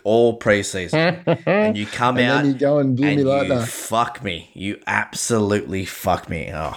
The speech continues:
Speaker 2: It
Speaker 1: I
Speaker 2: didn't,
Speaker 1: s-
Speaker 2: it didn't even give you a towel afterwards.
Speaker 1: <sighs> I still love you, Paddy. I still love you, baby.
Speaker 2: <laughs>
Speaker 1: Um,
Speaker 2: Um,
Speaker 1: yeah, hard,
Speaker 2: I think
Speaker 1: man.
Speaker 2: you, you, you
Speaker 1: Hard
Speaker 2: hit the nail
Speaker 1: game.
Speaker 2: on the head. It's not really a game, um, that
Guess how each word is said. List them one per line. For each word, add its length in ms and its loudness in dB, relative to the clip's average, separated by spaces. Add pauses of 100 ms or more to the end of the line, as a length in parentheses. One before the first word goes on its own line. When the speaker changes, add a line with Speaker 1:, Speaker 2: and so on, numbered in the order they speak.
Speaker 2:
It 100 0
Speaker 1:
I 100 -6
Speaker 2:
didn't, 140 2
Speaker 1:
s- 80 2
Speaker 2:
it 140 4
didn't 140 2
even 200 2
give 160 4
you 140 2
a 40 -4
towel 400 0
afterwards. 600 -6
Speaker 1:
<sighs> 0 -
I 480 2
still 240 2
love 160 2
you, 80 -4
Paddy. 320 -4 (260)
I 100 -2
still 260 0
love 140 2
you, 80 0
baby. 400 2
Speaker 2:
<laughs> 60 -6 (540)
Speaker 1:
Um, 300 4
Speaker 2:
Um, 360 4
Speaker 1:
yeah, 180 2
hard, 300 2
Speaker 2:
I 20 2
think 260 2
Speaker 1:
man. 160 -12
Speaker 2:
you, 80 -2
you, 80 4
you 140 -10
Speaker 1:
Hard 140 2
Speaker 2:
hit 40 2
the 60 0
nail 220 4
Speaker 1:
game. 20 4
Speaker 2:
on 60 2
the 80 -2
head. 300 -8
It's 300 2
not 140 4
really 240 4
a 80 6
game, 520 0
um, 540 -2 (300)
that 180 4